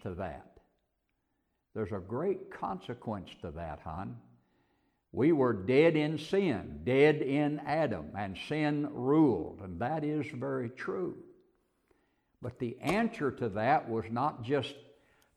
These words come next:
taking me, as it were, or you, as it were, out of Adam and putting us into Christ, where, well, we were dead in Adam, but now, I say again,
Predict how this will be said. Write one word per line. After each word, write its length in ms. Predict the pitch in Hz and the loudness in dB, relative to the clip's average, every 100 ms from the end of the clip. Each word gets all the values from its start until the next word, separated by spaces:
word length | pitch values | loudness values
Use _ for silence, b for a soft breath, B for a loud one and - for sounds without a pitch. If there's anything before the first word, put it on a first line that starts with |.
| _ | _
taking 480 | - 151 170 147 131 | 2 4 4 2 0
me, 260 | 127 139 143 | 2 2 2
as 340 | - 127 113 | 2 0 0
it 160 | 120 107 | -2 -2
were, 640 | 104 110 101 110 147 151 | 0 2 4 2 2 0
or 220 | 113 117 | -2 0
you, 440 | 113 135 160 113 127 | 0 4 6 6 4
as 260 | 113 117 | 2 2
it 140 | 127 - | 0 0
were, 320 | 110 110 107 - | 2 2 0 2
out 200 | 127 135 | 4 4
of 160 | 127 | 4
Adam 380 | 123 165 117 135 | 2 2 2 0
and 180 | 117 - | -2 0
putting 300 | 131 123 123 | 0 2 0
us 200 | 113 - | -2 -2
into 260 | 117 113 101 | -4 -4 -6
Christ, 520 | - 170 147 123 - | -4 0 0 -2 -2
where, 260 | 120 117 - B B B - | 0 0 -2 B B B -6
well, 300 | 90 117 131 | 0 4 4
we 140 | 123 | 4
were 180 | 113 113 | 2 0
dead 320 | 98 131 135 | 2 2 4
in 160 | 123 117 | 2 2
Adam, 380 | 139 120 123 123 | 2 2 2 0
but 180 | 127 | -2
now, 300 | 110 135 123 | 2 4 4
I 200 | 110 120 - | 4 0 0
say 140 | 107 | 0
again, 440 | 151 135 120 113 | 0 0 0 0